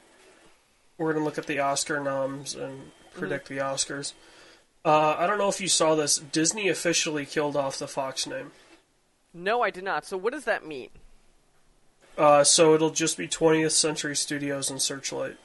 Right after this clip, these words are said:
Speaker 2: Okay, so it is still twentieth Century. That's what, when you say, I guess
Speaker 1: Yeah.
Speaker 2: that makes, okay, 'cause that w-, is it because of, I guess 'cause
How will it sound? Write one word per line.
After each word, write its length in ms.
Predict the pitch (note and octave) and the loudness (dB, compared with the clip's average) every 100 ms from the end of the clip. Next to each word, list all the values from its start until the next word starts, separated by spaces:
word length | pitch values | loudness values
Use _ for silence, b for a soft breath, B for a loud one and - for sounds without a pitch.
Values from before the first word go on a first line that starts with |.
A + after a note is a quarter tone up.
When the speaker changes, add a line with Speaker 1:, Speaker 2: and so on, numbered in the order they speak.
| - A#3 | -2 0
Speaker 2:
Okay, 160 | A3 | 0
so 120 | G3 A#3 | -2 -4
it 60 | |
is 140 | B3+ - | -4 -4
still 220 | A#3+ G3+ | -2 -2
twentieth 260 | - F#3+ - | -4 -6 -6
Century. 200 | E3+ D3+ | -8 -4
That's 180 | F3+ | -2
what, 220 | G#3+ E3+ F3 | 0 0 -2
when 100 | G3 | -6
you 60 | |
say, 140 | G3+ F#3 _ - | -6 -10 _ -6
I 140 | - G#3 | -2 0
guess 200 | A#3 D3+ | 0 0
Speaker 1:
Yeah. 60 | |
Speaker 2:
that 140 | E3 - | -2 -2
makes, 160 | D#3 | -6
okay, 180 | C3+ C#3+ | -6 -6
'cause 80 | - | -6
that 80 | F#3+ | -6
w-, 200 | F#3 F3 b b | -6 -10 b b
is 120 | G#3+ A#3+ | -8 -6
it 120 | A#3 | -12
because 580 | B3+ - G#3+ G#3+ G#3 G3 | -14 -4 -2 -2 -2 -2
of, 800 | D#3 E3 D#3+ D#3 D3+ D3+ - _ - | 0 2 2 -2 -6 -16 -20 _ -8
I 100 | - | -4
guess 180 | F#3+ F#3+ | -4 -4
'cause 220 | G3 D#3+ | -8 -12